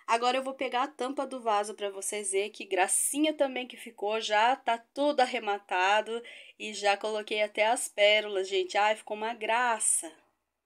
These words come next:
Pessoal, aproveitei que a balança tá ligada, já coloquei a tampa do vaso aqui. Ela tá com a redinha, as pérolas, né? Trezentos e uma grama, trezentos, trezentos gramas de barbante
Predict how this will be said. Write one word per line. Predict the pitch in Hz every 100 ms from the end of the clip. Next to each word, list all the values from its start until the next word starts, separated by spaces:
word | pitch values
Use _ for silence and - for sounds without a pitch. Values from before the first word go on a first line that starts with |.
| _ _ _ _ _ _ _ _ _ _
Pessoal, | 226 247 302
aproveitei | 320 349 311 330 320
que | 330
a | 330
balança | 302 320 311 330
tá | 311 294
ligada, | 269 208 233 277 269 233
já | 247
coloquei | 247 269 285 285 269
a | 285
tampa | 294 277 262 262
do | 277
vaso | 262 240 269
aqui. | 311 -
Ela | 190 190
tá | 233
com | 226 233 220
a | 226
redinha, | 262 220 170 190 254 285 269
as | 196 220 -
pérolas, | 208 202 226 262 240 233
né? | 247 254 -
Trezentos | 247 262 220 233 277 277 262
e |
uma | 262 262
grama, | 233 220 233
trezentos, | - 254 240 302 302 294 -
trezentos | - 285 294 349 349
gramas | 285 294 285
de | 285
barbante | 254 254 220 233 226 -